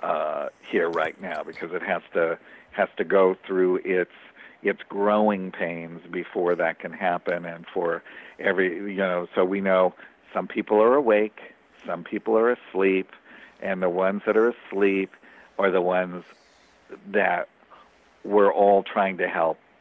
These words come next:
become more and more awake through doing their own spiritual work on themselves. And, um, uh, but Doctor Frank said that he is not leaving Earth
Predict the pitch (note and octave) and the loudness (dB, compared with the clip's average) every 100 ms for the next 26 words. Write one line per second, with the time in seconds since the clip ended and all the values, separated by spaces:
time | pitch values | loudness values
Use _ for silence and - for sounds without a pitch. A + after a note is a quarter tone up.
0 | _ - F2+ - G2 E2+ E2+ E2 - F#2 | _ -10 -10 -6 -2 -2 -6 -18 -14 -4
1 | F#2 F2+ F2 - F#2 F2+ E2+ E2+ E2+ - | 0 2 0 -6 -12 -8 -6 -4 -4 -6
2 | E2+ E2 D2+ D2+ - G2+ E2+ D#2+ F#2 F2 | -4 -2 -4 -6 -14 -10 -10 -8 -8 -8
3 | E2+ E2+ E2+ - F#2 F#2 F#2 - - E2+ | -8 -8 -8 -6 -6 -6 -10 -12 -6 -4
4 | D#2 - D2 D#2 D2 - D2+ D2+ D#2 - | -4 -8 -8 -8 -8 -10 -10 -12 -20 -6
5 | F2+ D2 - - - - - - - - | -4 -4 -10 -20 -20 -20 -20 -20 -20 -6
6 | G2 F#2+ F#2 F#2 F2 E2+ D#2 F#2 F2+ F2 | 0 2 4 2 0 -6 -4 0 0 0
7 | E2 E2+ _ - - - - - - F#2 | -4 -18 _ -20 -20 -20 -20 -12 -2 2
8 | F#2 F#2 F2 - - _ _ - B2 G2+ | 4 4 2 0 -20 _ _ 2 6 8
9 | F#2+ G2 _ _ _ _ - - G2 - | 6 4 _ _ _ _ -8 2 2 4
10 | G2 - B2+ C#3 - A2+ G2+ F#2+ F#2 - | -2 2 0 0 2 4 4 0 -2 -6
11 | - B2 B2 B2+ C3 - - G#2 F2 G2 | -4 -2 0 0 -4 -8 -4 -2 -2 -4
12 | F#2+ G2 A#2+ C3 - _ - G#2+ G#2+ G#2+ | 0 4 4 2 -2 _ -10 -4 -2 -2
13 | G2 G#2 G2+ G2+ G2 F#2+ _ _ _ _ | 0 -2 -2 -6 -8 -12 _ _ _ _
14 | _ _ _ _ B2 G#2+ F2+ | _ _ _ _ 4 6 6